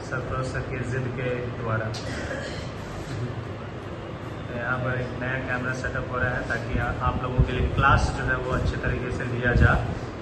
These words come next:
सके। बाकी ये सारी चीज़ें देख सकते हैं, ये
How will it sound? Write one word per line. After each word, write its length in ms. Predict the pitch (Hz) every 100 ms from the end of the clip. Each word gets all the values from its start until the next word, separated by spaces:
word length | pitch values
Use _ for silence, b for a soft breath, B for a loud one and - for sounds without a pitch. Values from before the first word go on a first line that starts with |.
| -
सके। 300 | - - - - - - - - - - - - - - - - - - -
बाकी 640 | 131 131 160 160 160 160
ये 60 | 156
सारी 280 | - 143 143
चीज़ें 400 | 139 143 151 135
देख 160 | 135
सकते 320 | 139 - - 135
हैं, 380 | 135 135 127
ये 400 | 123 123 123 123